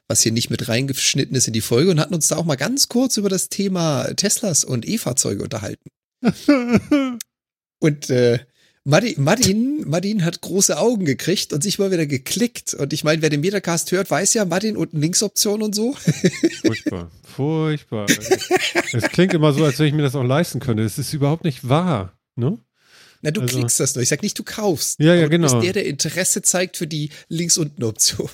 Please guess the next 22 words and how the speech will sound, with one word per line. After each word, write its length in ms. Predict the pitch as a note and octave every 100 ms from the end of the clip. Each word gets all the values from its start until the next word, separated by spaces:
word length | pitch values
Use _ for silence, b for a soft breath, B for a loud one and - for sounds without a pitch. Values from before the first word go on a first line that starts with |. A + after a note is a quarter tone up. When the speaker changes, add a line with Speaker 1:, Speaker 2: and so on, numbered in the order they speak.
| -
Speaker 2:
Ich 240 | B2 -
liebe 320 | C#3+ A3 G#3+
es, 180 | F#3+ D3+
Sachen 300 | E3+ E3 F3
durchzunörden 800 | D3+ F#3 - A#2+ G#2+ G2 G2+ G#2
und 160 | A2+ A#2+
das 200 | C3 -
habe 120 | D#3
ich 100 | B2+
getan 380 | C#3 - D#3+ C#3+
die 80 | B2
letzten 360 | A2 - A#2+
Tage. 540 | - A#2 A2 A#2 D3 F3+ _ _ _
Ich 180 | D3+ -
war 140 | D3+ D#3+
erst 220 | D#3 C3+
beim 160 | D3+ C#3+
Model 320 | C#3 C#3 C#3+
drei. 540 | C3 C3+ C3+ D#3 D4 - _ _ _ _ _ _ _ _ _ _ _ _ _ -
Nerd, 280 | A2+ B2 B2+
Nerd, 260 | C3 C3+
Nerd. 400 | B2+ C#3 G3 -